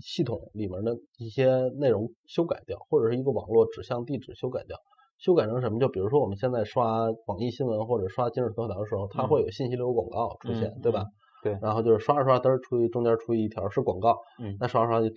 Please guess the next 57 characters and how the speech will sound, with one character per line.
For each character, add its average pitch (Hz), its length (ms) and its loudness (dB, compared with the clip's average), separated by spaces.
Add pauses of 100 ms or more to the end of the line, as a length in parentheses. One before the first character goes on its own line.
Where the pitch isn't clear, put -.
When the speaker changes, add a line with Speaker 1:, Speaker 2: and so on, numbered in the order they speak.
Speaker 1:
突 120 80 -4
然 110 220 -2
又 113 180 2
出 104 180 -6
一 95 80 -2
个。 90 80 -8 (160)
Speaker 2:
嗯。 107 160 -10 (160)
Speaker 1:
那 170 80 -2
它 180 240 2
能 139 220 4
做 139 160 4
到 110 160 0
的 95 100 -4
是， - 160 -10
它 - 160 -6
把 95 180 -6 (140)
这 165 240 6
个 - 240 -6 (320)
里 101 140 -4
边 101 200 -6
显 - 380 -4
示 - 240 -2
的 113 80 2
东 98 220 -6
西 - 160 -14 (420)
指 87 240 -6
向 131 320 -2
为 98 120 -6
另 107 280 -4
外 120 160 -4
一 92 60 -8
个 - 80 -8
网 - 180 -14
址。 - 100 -20 (520)
Speaker 2:
啊。 107 260 -4 (460)
Speaker 1:
啊， 104 200 -4 (100)
但 165 180 6
是 151 320 6
这 170 100 6
个 131 80 8 (400)
A 165 80 8
P 175 140 8
P 151 140 4
所 131 180 2
有 120 80 2
其 120 100 -10
他 123 160 -6
功 123 160 -6
能 104 160 -4
都 123 80 0
是 143 80 0
正 143 160 -6
常 101 180 -6
运 95 140 -4
转 80 140 -12
的。 - 360 -16
Speaker 2:
嗯。 104 160 -10